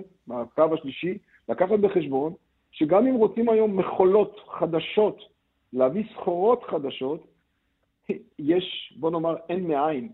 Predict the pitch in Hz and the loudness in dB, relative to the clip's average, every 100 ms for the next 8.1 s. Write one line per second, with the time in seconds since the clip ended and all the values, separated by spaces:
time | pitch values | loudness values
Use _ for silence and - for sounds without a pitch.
0 | - 156 185 185 147 139 156 175 - - | -10 -8 -4 -6 -2 2 4 2 -2 -4
1 | 147 160 190 135 - _ _ _ - 185 | 0 4 4 2 -4 _ _ _ -2 0
2 | 233 240 202 165 196 175 156 165 185 175 | 2 2 2 2 0 -2 0 0 0 -6
3 | - 156 151 160 120 - _ _ 135 185 | -4 -4 -2 -2 -4 -6 _ _ -10 -8
4 | 165 170 190 175 160 - 156 143 196 165 | -4 -2 -2 0 -2 0 -4 0 0 0
5 | - 139 147 175 165 156 139 - 139 127 | -4 -6 -2 -2 0 -2 -4 -6 -2 0
6 | 147 185 202 _ _ _ _ 127 143 147 | 0 0 -6 _ _ _ _ -2 0 4
7 | 165 208 214 185 165 - 170 180 151 160 | 4 4 2 -2 -4 -2 -4 -2 -2 -4